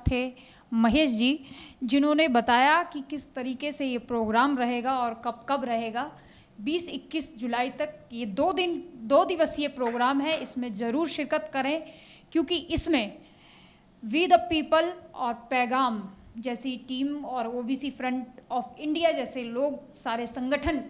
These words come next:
यहाँ पे मौजूद रहेंगे और ये सभी लोग जो है मिलकर इस प्रोग्राम को कर रहे हैं। आप लोग ज़्यादा से ज़्यादा शिरकत करें क्योंकि बहुसंख्यकों की जो हकमारी हो रही है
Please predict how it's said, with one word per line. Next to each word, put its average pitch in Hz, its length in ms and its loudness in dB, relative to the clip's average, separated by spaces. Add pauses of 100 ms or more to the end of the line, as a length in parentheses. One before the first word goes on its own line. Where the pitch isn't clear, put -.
(140)
यहाँ 226 160 -4
पे 240 140 -6
मौजूद 233 440 0
रहेंगे 302 420 0 (460)
और 254 80 -8
ये 262 120 -4
सभी 294 360 0
लोग 277 240 0
जो 262 100 -2
है 240 200 -4
मिलकर 240 340 -6
इस 233 100 -10
प्रोग्राम 254 600 -2
को 277 100 -8
कर 269 180 -8
रहे 254 160 -8
हैं। 269 180 -6
आप 214 300 -6
लोग 247 180 -6
ज़्यादा 233 300 -4
से 262 160 -8
ज़्यादा 214 320 -6
शिरकत 254 500 -8
करें 269 300 -4
क्योंकि 277 440 -4 (540)
बहुसंख्यकों 277 960 -2
की 277 300 -6
जो 247 160 -6 (120)
हकमारी 247 520 2
हो 262 160 -2
रही 214 200 -6
है 214 220 -8